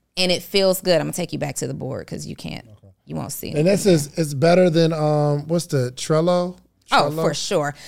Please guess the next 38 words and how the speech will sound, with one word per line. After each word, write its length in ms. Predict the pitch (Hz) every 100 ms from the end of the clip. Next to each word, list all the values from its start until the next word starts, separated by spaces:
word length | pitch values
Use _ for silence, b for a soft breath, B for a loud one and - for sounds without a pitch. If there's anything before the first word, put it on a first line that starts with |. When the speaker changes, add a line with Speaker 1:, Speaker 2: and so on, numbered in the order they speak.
| B
Speaker 1:
So 100 | -
I 140 | 220 330
use 260 | 330 302
Trello 360 | - 247 185 175
too. 160 | 254 208
I 60 |
use 260 | 202 254 254
Trello 360 | - 208 196 180
to 60 | 185
manage 300 | 170 165 165
my 140 | 147
clients 640 | - 165 170 208 226 - - b b b
and 200 | 160 156
their 100 | 170
progress. 520 | - 151 151 139 156
Like, 220 | 151 147
it's 180 | - 170
easier 440 | - 190 196 185 180
to 160 | -
give 320 | 165 165 160 160
clients 420 | 175 165 180 180
access 400 | - 170 - 190 190
there, 400 | 185 196 202 208 B B -
but 120 | 160
I 180 | 165 175
absolutely 460 | 185 190 185 165
love 300 | 151 156 160
Notion. 320 | 156 156 156 165
You 60 |
gotta 220 | 175 180
look 180 | 165 170
at 220 | 175 156
it, 180 | 156 151 b b b _
like, 220 | 156 156
to 80 | -
probably 420 | 160 165 160 165
get 180 | 160 156
the, 200 | 151 143